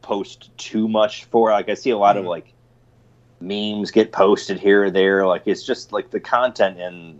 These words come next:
Speaker 1: the michael myers dot net subreddit, some, or, or in the, uh, Facebook page is sometimes just so, like, crazy and, like, what it is. So I don't, like,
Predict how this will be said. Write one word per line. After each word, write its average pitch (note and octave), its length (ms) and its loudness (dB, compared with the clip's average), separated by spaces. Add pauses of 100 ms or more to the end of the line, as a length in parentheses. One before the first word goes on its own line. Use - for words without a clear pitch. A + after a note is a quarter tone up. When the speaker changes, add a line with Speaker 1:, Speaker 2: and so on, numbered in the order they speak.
(100)
Speaker 1:
the F2+ 80 -6
michael F#2 280 0
myers E2+ 240 -4
dot E2 200 0
net - 100 -20
subreddit, E2+ 420 -4
some, F2 200 -12 (240)
or, F#2 180 2
or F#2 140 4
in F2+ 140 -2
the, D#2+ 160 -2
uh, D#2 200 2
Facebook - 380 2
page E2+ 240 -2
is - 80 -12
sometimes E2+ 320 -2
just D#2+ 160 -4
so, F2+ 160 6
like, E2 260 2
crazy F2 560 0
and, D#2 140 -8
like, D#2 100 -12
what D#2+ 340 2
it D#2 120 -4
is. E2 320 0
So F2 260 2
I F#2 80 6
don't, F#2 240 0
like, D#2 160 -8